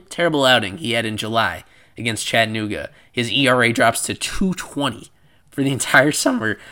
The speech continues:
against competition that was mostly older than him. He allowed three home runs in that one start and only three home runs the rest of his starts combined. Just extraordinary. A really dynamic player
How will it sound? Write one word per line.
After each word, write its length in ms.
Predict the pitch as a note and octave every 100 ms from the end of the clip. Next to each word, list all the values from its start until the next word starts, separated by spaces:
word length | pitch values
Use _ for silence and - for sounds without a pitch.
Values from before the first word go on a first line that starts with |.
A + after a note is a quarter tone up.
| - -
against 300 | A#2+ A2+ -
competition 440 | C3+ A2 A2+ -
that 60 | A2
was 120 | G#2
mostly 280 | B2 A#2+ A2+
older 280 | B2+ A#2+ B2
than 160 | A#2+
him. 260 | A#2+ A#2+ B2 - _
He 80 | B2
allowed 220 | B2+ A#2+
three 260 | - D3+ E3
home 240 | C#3 C3+
runs 240 | C3 C3+
in 60 | B2
that 160 | A2+ G2+
one 180 | C3+
start 260 | E3 D#3+ E3+
and 80 | C#3
only 180 | E3 C#3+
three 260 | - F3+
home 200 | D#3 D3
runs 320 | C#3 C#3+ C3+ - - _ -
the 80 |
rest 260 | B2+ D#3+ -
of 80 | D3
his 120 | C3
starts 240 | C#3 B2+
combined. 680 | - A#2+ - - D#3 A#2 - - _ _ _ _ _
Just 300 | - B2+ -
extraordinary. 920 | B2 - - E3+ D#3+ C3+ A#2 A#2 A2+ - - - -
A 80 |
really 220 | A#2+ C#3 B2
dynamic 440 | A2+ A#2 B2+ B2+
player 480 | - A#2 A2 G#2+